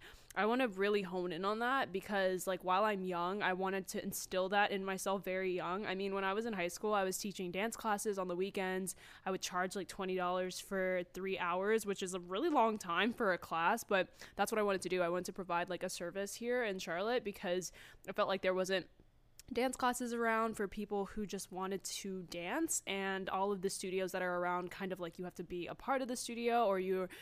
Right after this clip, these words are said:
you have to grow up there and be, like, super little. Like, there's not really drop-in classes here in Charlotte, so I wanted to provide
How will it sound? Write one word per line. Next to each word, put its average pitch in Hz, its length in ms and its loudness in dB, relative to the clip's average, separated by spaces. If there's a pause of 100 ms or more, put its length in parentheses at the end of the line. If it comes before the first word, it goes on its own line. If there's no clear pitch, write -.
(140)
you 208 80 -2
have 190 60 -2
to 202 80 0
grow 196 200 2
up 208 140 0
there 196 220 4
and 190 120 2
be, 185 120 0
like, 180 160 -2
super 196 240 -6
little. 185 260 2
Like, 190 180 2
there's 214 160 4
not 233 220 2
really 196 220 0
drop-in 180 420 -6
classes 269 380 -2
here 302 180 -2
in 294 80 -2
Charlotte, 302 400 2
so 302 120 4
I 294 80 4
wanted 311 240 0
to 330 60 0
provide 262 560 4